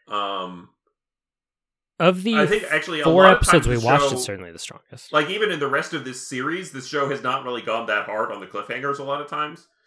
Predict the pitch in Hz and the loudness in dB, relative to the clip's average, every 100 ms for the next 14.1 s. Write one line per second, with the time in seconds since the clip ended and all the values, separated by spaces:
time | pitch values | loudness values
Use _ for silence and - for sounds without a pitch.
0 | _ - 113 123 120 - - 131 131 131 | _ -16 -8 -6 -6 -10 -10 -8 -8 -12
1 | 120 113 120 120 98 110 131 127 139 139 | -12 -12 -14 -14 -8 -8 -6 -6 -6 -8
2 | 120 - 113 139 160 160 151 143 110 _ | -12 -16 -16 -8 -4 -4 -6 -10 -16 _
3 | _ _ _ _ _ _ _ _ - 143 | _ _ _ _ _ _ _ _ -12 -2
4 | 165 156 139 127 127 131 127 135 123 110 | 4 4 2 -4 -4 -6 -8 -8 -8 -10
5 | - 110 - - 120 98 95 90 104 95 | -10 -10 -8 -8 -6 -6 -8 -8 -10 -4
6 | 101 98 - 117 110 107 98 104 101 110 | -4 -4 -10 -10 -8 -8 -12 -12 -6 -4
7 | 98 95 95 90 117 - 113 110 104 101 | -6 -8 -10 -8 -12 -10 -12 -10 -10 -6
8 | 113 - 113 - 104 95 - 110 104 98 | -6 -6 -10 -10 -14 -12 -6 -6 -6 -14
9 | 98 95 127 110 104 104 107 98 - 110 | -16 -12 -12 -10 -6 -6 -6 -12 -8 -8
10 | - - _ _ _ _ - 139 262 - | -8 -20 _ _ _ _ -8 -2 -2 -2
11 | 143 127 139 156 170 135 _ _ - 143 | -4 0 0 0 -6 -10 _ _ -20 -18
12 | _ _ 127 123 - 120 175 190 151 160 | _ _ -20 -20 -14 -2 0 0 -2 -4
13 | - 160 185 151 - 139 208 120 98 104 | -2 -4 -4 -8 -8 -6 -6 -6 -10 -12
14 | - | -16